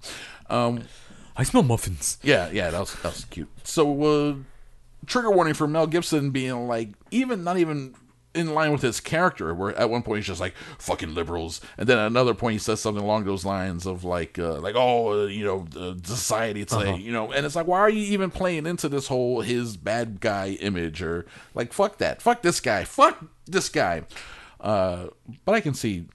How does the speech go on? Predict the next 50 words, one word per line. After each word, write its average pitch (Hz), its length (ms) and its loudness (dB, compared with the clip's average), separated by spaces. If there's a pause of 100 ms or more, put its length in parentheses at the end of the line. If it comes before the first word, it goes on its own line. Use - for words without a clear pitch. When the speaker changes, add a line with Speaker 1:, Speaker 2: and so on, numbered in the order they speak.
Speaker 1:
so 135 180 4
the 123 100 0
director's 143 360 2
Joe 104 180 2
Carnahan. 73 480 -6 (180)
I 147 120 -2
can 120 100 -4
see 82 140 -10
Joe 71 220 -8
Carnahan 71 400 -8
and 69 120 -8
be 73 120 -12
like, 76 160 -10
"No, 120 260 -8
he's 113 160 -8
a 117 60 -6
good 107 220 -12
guy, 107 280 -6
man. 107 140 -6
Speaker 2:
<laughs> 160 760 6
Speaker 1:
He's 151 100 2
just 147 220 4
misunderstood. 143 680 0
Who 147 80 2
cares 143 320 2
if 127 40 -2
he 120 60 0
said 113 400 0
he 113 140 -2
hopes 120 300 2
that 120 160 4
his 110 240 -2
girlfriend 110 400 -2
gets 110 200 -2
raped 113 160 0
by 101 120 -2
a 95 40 0
pack 95 260 -4
of 98 120 -6
N-words? 90 460 -4
That 156 100 0
didn't, 123 240 0
that 165 100 0
didn't 123 220 0
matter. 127 340 -4 (240)
He 170 80 -2
was 160 140 -4
drunk. 135 320 -4
It's 151 140 -4
fine. 123 300 -8